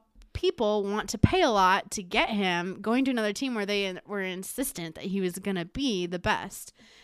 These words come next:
and he wasn't. I think it's a good time if you have Lamar Jackson to get what you can out of him, out of a trade, or however it is working in your league, whether that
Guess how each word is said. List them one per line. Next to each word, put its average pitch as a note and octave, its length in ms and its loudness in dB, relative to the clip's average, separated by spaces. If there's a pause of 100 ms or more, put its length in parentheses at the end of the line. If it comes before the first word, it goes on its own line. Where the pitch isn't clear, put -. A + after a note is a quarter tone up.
(160)
and F3+ 80 -8
he E3+ 80 -4
wasn't. F3 380 -2 (440)
I A3+ 120 4
think F4+ 200 6
it's F#4+ 160 4
a G#3 40 -6
good G3 180 0
time D#4+ 300 -2
if - 100 -8
you E3 80 -6
have B3 480 -2
Lamar G3 240 -4
Jackson F3 400 -4
to E3 60 -6
get F3 160 -4
what E3+ 100 -4
you E3 100 -4
can A#3+ 220 0
out F#3 140 2
of F3 100 -4
him, E3+ 420 -4
out F3+ 120 -2
of E3+ 100 -4
a E3 40 -8
trade, A#3+ 320 0
or F#3 180 0
however B3+ 420 4
it E4 160 6
is C4 220 0
working G#3 320 -6
in A#3 80 -2
your A#3+ 120 0
league, G3+ 280 0
whether G3 280 0
that F#3+ 320 -2